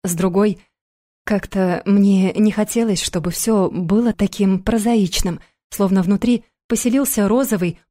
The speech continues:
пони-единорог, требующий радуги и романтики, чтобы и стрела Амура, и поцелуи при свечах, и... и «Как-то это правдиво»,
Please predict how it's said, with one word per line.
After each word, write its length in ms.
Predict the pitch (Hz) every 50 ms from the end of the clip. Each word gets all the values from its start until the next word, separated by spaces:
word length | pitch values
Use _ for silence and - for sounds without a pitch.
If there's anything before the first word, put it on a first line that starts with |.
| _ -
пони-единорог, 1300 | - 320 339 330 302 277 262 247 - - 208 240 254 226 - 254 240 247 233 214 185 - - - - - _ _
требующий 640 | - - 233 214 170 180 175 180 175 - - 190 175 170
радуги 580 | 165 - 185 233 294 269 320 277 226 247 254
и 220 | - - 202 214 226
романтики, 720 | 214 196 175 160 165 160 180 165 - 208 - - 202 - - _ -
чтобы 400 | - - - 170 156 175 170 165
и 160 | - - 170
стрела 480 | 165 - - 170 156 156 156 151 156 160
Амура, 420 | 175 214 269 330 330 320 311 285 - _ _ -
и 160 | 185 185 180
поцелуи 460 | - - 175 - 196 175 175 175 170
при 140 | 165 - 180
свечах, 520 | - - 196 - - - 277 302 302 - - - - - -
и... 540 | 185 185 185 185 180 175 175 175 - - _ _ _ _ _ _ _ _ -
и 500 | 196 202 202 202 202 196 190 175 170 175 - _ _ _ _ _ _ _ _ _ -
«Как-то 520 | - 240 254 247 - - - 190 190 - -
это 480 | - 277 311 294 - - 190 165 147 - _ _ _ _ _ -
правдиво», 880 | - 233 247 269 294 254 254 190 180 185 190 180 165 147 139 156 151 170